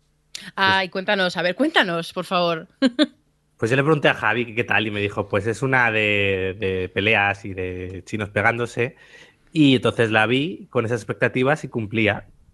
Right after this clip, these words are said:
Speaker 2: Es malilla, ¿eh? Es un poco chusca. Pero a ver, seis capítulos en una temporada, pues bueno, yo creo que me le echaré un vistazo y me la veré.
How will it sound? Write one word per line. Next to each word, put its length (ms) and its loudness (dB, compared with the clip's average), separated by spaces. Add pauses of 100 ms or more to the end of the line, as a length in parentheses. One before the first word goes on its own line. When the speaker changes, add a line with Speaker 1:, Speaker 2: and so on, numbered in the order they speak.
(320)
Speaker 2:
Es 60 4
malilla, 560 2
¿eh? 180 -4
Es 40 -12
un 80 -8
poco 220 0
chusca. 460 -4 (380)
Pero 140 4
a 20 6
ver, 140 4
seis 160 -2
capítulos 720 0
en 80 -10
una 160 0
temporada, 420 0
pues 120 0
bueno, 200 2
yo 80 -2
creo 140 -2
que 60 -2
me 100 -6
le 80 -2
echaré 220 -4
un 60 -6
vistazo 300 -6
y 40 -6
me 80 -2
la 100 -2
veré. 260 -10